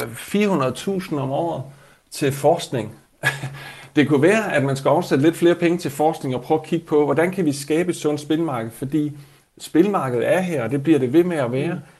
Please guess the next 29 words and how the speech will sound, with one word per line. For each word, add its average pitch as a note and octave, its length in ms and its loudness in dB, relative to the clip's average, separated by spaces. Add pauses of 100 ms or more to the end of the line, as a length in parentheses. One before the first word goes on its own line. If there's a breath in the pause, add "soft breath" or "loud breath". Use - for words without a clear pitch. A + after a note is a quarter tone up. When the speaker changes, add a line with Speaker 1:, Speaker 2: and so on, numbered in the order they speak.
Speaker 1:
Men B2 100 -8
vi B2+ 40 -8
skal D#3 160 -4
godt F#3+ 280 -4
nok F3+ 240 -4
passe D#3+ 180 -2
på D3 80 -2
vores C3+ 240 0
børn E3+ 300 0
og D3+ 120 -2
unge, F3+ 220 -4
og C#3+ 200 0
alle E3 120 2
de E3 80 -2
her D#3+ 120 -4
mennesker, D#3+ 380 -6
der C3 80 -4
spiller E3 280 -4
mere D#3+ 120 -6
end E3 100 -6
godt D3 200 0
er, D3 140 -4 (420 loud breath)
fordi D#3+ 540 -4
at C#3+ 120 -4
det C#3 100 0
har D#3 200 -4
så D#3 160 -8
store E3 260 -2
konsekvenser. C#3 640 -8